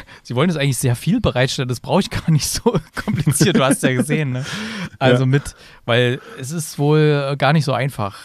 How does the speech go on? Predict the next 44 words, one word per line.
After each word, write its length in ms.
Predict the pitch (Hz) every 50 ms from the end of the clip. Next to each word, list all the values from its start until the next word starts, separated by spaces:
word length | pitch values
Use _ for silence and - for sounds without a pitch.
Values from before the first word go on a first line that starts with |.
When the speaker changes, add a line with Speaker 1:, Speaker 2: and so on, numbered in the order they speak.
| - - -
Speaker 1:
habe 100 | 117 110
ich 140 | 104 - -
festgestellt. 560 | 120 110 - - - - - 107 101 104 101
Weil 160 | 107 104 110
zum 140 | - 123 113
Beispiel 320 | 117 120 113 - - 123 107
Super 260 | - - 151 - 151
Mario, 540 | 120 113 110 120 143 143 123 120 123 139 151 - - - - - _ _ _ _ _ _ -
der 100 | 120 110
läuft 340 | 107 117 131 151 - - 143
ja 300 | 131 123 123 123 131 - _ - - _ -
in 540 | 143 123 120 120 120 120 120 117 117 113 107
drei 360 | - - 107 101 123 160 165 156
oder 140 | - 120
vier 220 | - - - 160 165
verschiedenen 440 | - 147 - - 156 147 131 123 117
Versionen. 420 | 113 110 107 117 156 151 139 120
Der 100 | 107 104
läuft 220 | 110 123 - -
ja 80 | 131 107
in 80 | 107 -
O 220 | - 123 143 185
V 320 | 175 - - 165 170 175 175
und 120 | 151 127
O 100 | 123 131
V 180 | 127 - 104 104
drei 220 | - - 101 98 98
D, 400 | 107 117 113 135 170 190 196 180
in 120 | 131 113
normal 800 | 113 113 107 107 107 101 101 107 131 156 170 175 180 175 170 170 151
und, 240 | 135 123 117 113 120
und 160 | 117 113 107
normal, 640 | 101 101 107 110 120 131 104 80 82 82 82 - -
äh, 40 | 127
also 340 | 120 120 - 123 117 113 117
normal 320 | 110 107 107 117 123 123
auf 80 | 104 -
Deutsch 420 | - 123 143 165 151 - - -
und, 380 | 139 117 110 110 107 - - -
äh, 160 | - 113 110
normal 380 | 104 107 101 104 104 110 135 165
drei 160 | - - 151 147
D 300 | 143 147 147 156 160 143
und 220 | 120 110 107 107